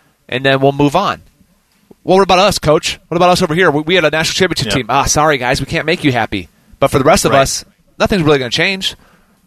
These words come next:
Speaker 2: We
Speaker 1: No-,
Speaker 2: don't
Speaker 1: nothing changed for
Speaker 2: represent the
Speaker 1: Illinois.
Speaker 2: majority.
Speaker 1: No,
Speaker 2: We don't
Speaker 1: not in our
Speaker 2: represent the
Speaker 1: conference.
Speaker 2: majority. We're
Speaker 1: Nope.
Speaker 2: the minority in our
Speaker 1: Unless we had
Speaker 2: conference,
Speaker 1: the
Speaker 2: even though we're
Speaker 1: stones
Speaker 2: the
Speaker 1: to
Speaker 2: biggest.
Speaker 1: say, "Forget it and go play on our
Speaker 2: We're
Speaker 1: own."
Speaker 2: done.
Speaker 1: That's the
Speaker 2: Yep.
Speaker 1: only way. Then we're gonna be.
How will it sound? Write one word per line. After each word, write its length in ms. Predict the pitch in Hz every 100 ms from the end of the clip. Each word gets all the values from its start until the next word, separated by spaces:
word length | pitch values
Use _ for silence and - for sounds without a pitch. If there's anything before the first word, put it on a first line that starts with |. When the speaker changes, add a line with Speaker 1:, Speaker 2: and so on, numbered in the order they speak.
| -
Speaker 2:
We 140 | 127
Speaker 1:
No-, 60 | 147
Speaker 2:
don't 80 | 151
Speaker 1:
nothing 160 | -
changed 260 | - 190 185
for 60 | 123
Speaker 2:
represent 220 | 170 156
the 40 |
Speaker 1:
Illinois. 100 | 135 139
Speaker 2:
majority. 480 | 120 113 101 92 90
Speaker 1:
No, 240 | 131 170 147
Speaker 2:
We 80 | 139
don't 120 | 139
Speaker 1:
not 60 |
in 40 | 127
our 40 |
Speaker 2:
represent 220 | 131 139 120
the 40 |
Speaker 1:
conference. 220 | 160 104
Speaker 2:
majority. 420 | 107 101 90 87 -
We're 160 | 110 117
Speaker 1:
Nope. 80 |
Speaker 2:
the 40 | 104 107
minority 320 | 104 101 87
in 60 | 87
our 60 |
Speaker 1:
Unless 260 | 131 143 -
we 120 | 165
had 100 | 156
Speaker 2:
conference, 120 | 151 151
Speaker 1:
the 60 |
Speaker 2:
even 140 | 127 123
though 140 | 139
we're 120 | 147
Speaker 1:
stones 140 | 110 104
Speaker 2:
the 60 |
Speaker 1:
to 60 | 135
Speaker 2:
biggest. 180 | 135 -
Speaker 1:
say, 60 | 135
"Forget 240 | 135 143
it 160 | 151 - - - -
and 80 |
go 80 | 127
play 240 | 127 147 139
on 100 | 143
our 60 |
Speaker 2:
We're 60 | 143
Speaker 1:
own." 140 | 135
Speaker 2:
done. 200 | 113 95 80 - _ _
Speaker 1:
That's 160 | - 113
the 80 | 131
Speaker 2:
Yep. 60 |
Speaker 1:
only 120 | 131 131
way. 260 | 127 127 -
Then 320 | - 123 127
we're 180 | 120 131
gonna 140 | 135 139
be. 200 | 135